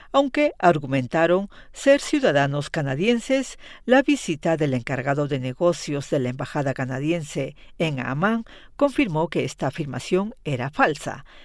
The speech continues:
Esta revelación destacó un complejo entramado político.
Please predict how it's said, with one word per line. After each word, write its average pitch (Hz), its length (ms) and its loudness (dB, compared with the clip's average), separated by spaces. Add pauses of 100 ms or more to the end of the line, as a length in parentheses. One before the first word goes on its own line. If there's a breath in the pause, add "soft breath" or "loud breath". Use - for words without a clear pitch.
(220 loud breath)
Esta 277 300 0
revelación 175 760 0 (360 loud breath)
destacó 160 760 0
un 165 200 -2
complejo 151 840 0
entramado 127 760 -2
político. 185 720 -2